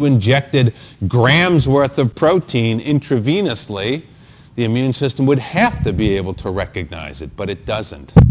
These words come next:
Right? Depending upon the protein you're using, depending upon the tolerigen you're using, at a very high concentration and injecting it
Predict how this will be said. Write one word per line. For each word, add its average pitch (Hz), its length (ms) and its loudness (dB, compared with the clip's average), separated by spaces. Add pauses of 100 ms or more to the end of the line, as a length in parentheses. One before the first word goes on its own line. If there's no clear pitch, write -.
(600)
Right? 113 120 -12 (100)
Depending 110 440 -6
upon 113 380 -4
the 107 80 -4
protein 117 520 -4
you're 113 140 -2
using, 113 440 -2
depending 107 420 -8
upon 110 260 -8
the 104 100 -6
tolerigen 110 760 -4
you're 110 140 -6
using, 107 600 -6 (300)
at 101 100 -2
a 101 60 -2
very 117 320 -2
high 117 380 -6
concentration 120 1040 -6
and 101 180 -6
injecting 107 540 -6
it 110 100 -4